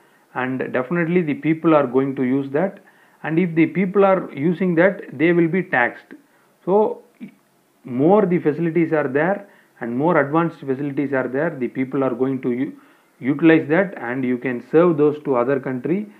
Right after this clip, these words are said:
and a country can generate revenue. So this is how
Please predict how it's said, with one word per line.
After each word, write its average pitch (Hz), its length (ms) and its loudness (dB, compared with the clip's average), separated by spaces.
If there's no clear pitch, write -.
and 165 280 -2
a 147 200 -4
country 170 400 0
can 147 260 -4
generate 143 420 2
revenue. 113 440 -2
So 139 100 2
this 139 220 -2
is 190 160 0
how 170 320 4